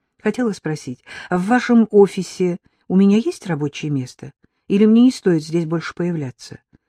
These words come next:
Ваш кабинет закрыт?» Наступила неловкая пауза. «Я позвоню в технический отдел. Инженеры редко сидят на месте, чаще в разъездах.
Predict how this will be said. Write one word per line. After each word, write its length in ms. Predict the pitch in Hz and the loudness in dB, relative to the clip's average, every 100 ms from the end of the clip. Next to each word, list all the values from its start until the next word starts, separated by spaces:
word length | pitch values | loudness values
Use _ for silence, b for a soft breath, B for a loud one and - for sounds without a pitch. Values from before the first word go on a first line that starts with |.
| _ | _
Ваш 200 | 175 254 | -6 -4
кабинет 400 | - 151 151 147 | -4 -2 -2 -2
закрыт?» 460 | 139 131 160 214 _ _ _ _ _ _ _ _ _ _ | -6 -8 -6 -8 _ _ _ _ _ _ _ _ _ _
Наступила 560 | 151 151 - 147 160 151 | -6 -6 -6 -6 -4 -4
неловкая 580 | 147 156 143 - 147 143 | -2 -2 -4 -8 -10 -10
пауза. 480 | - 226 160 139 135 _ _ _ _ _ _ _ _ _ _ _ _ _ _ | -8 -8 -8 -10 -12 _ _ _ _ _ _ _ _ _ _ _ _ _ _
«Я 320 | 156 165 165 | -2 2 2
позвоню 460 | 160 170 190 220 202 | 0 -2 2 2 2
в 80 | - | -2
технический 600 | 156 175 139 - - 151 | -6 -6 -6 -8 -8 -8
отдел. 380 | 151 120 110 - _ _ _ _ _ _ _ - _ _ _ _ _ _ _ _ _ | -8 -10 -16 -20 _ _ _ _ _ _ _ -20 _ _ _ _ _ _ _ _ _
Инженеры 580 | - 180 175 180 175 170 | 2 4 6 4 4 2
редко 360 | 160 165 - 156 | 2 0 -2 -4
сидят 460 | 165 160 160 - b b b - | -2 -2 -4 -6 b b b -4
на 140 | 170 | 0
месте, 560 | 220 262 - - 110 - _ _ | 0 0 -4 -14 -14 -16 _ _
чаще 480 | - 175 160 185 170 | -8 -6 -4 -4 -4
в 60 | 170 | -4
разъездах. 760 | 185 135 120 113 _ - _ | -6 -8 -10 -14 _ -20 _